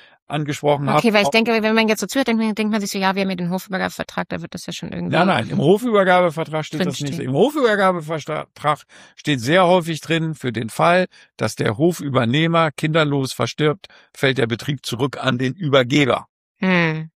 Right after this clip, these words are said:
Speaker 2: Mhm.
Speaker 1: Das ist so ein Standardpassus für den Hofübergabevertrag. So,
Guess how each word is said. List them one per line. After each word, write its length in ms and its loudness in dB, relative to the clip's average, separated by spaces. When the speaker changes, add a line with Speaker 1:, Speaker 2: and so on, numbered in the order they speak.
Speaker 2:
Mhm. 400 -2
Speaker 1:
Das 360 0
ist 220 -2
so 280 -2
ein 300 -2
Standardpassus 2000 -2
für 280 0
den 180 2
Hofübergabevertrag. 1300 -2
So, 380 2